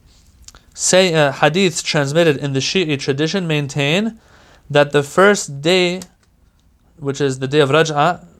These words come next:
let's just call it that, the day of Raj'a pertains to the period after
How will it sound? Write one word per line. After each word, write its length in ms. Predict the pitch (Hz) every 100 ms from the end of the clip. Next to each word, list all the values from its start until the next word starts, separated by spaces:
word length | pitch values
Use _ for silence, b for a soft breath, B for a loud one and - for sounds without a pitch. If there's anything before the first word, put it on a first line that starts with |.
| -
let's 220 | 135 135 -
just 320 | 135 - -
call 200 | 131 123
it 120 | 117
that, 260 | 131 160 b b b -
the 160 | 143
day 200 | 135 160
of 120 | 160
Raj'a 440 | 135 165 175 196 185
pertains 460 | 175 - 180 190 -
to 60 |
the 100 | 151
period 460 | 139 180 190 185 - _ -
after 840 | 202 202 - - 160 123 117 156